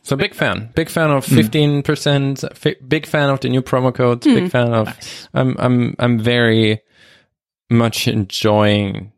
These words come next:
Speaker 1: that side of things right now. I, I feel
Speaker 2: Yeah.
Speaker 1: like I'm a, like, it's also, like, the new Macs, like, we're in a really good state right now. I, I feel like the most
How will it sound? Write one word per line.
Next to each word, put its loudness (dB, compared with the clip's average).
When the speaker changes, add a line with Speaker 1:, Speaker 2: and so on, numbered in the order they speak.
Speaker 1:
that -2
side -2
of -6
things -10
right -6
now. -8
I, 0
I 2
feel -2
Speaker 2:
Yeah. -4
Speaker 1:
like -2
I'm 0
a, 0
like, 0
it's -2
also, 0
like, 0
the 0
new 4
Macs, -2
like, -4
we're 0
in 2
a 0
really 0
good -2
state -2
right -2
now. -2
I, -2
I 2
feel -2
like -2
the 0
most -2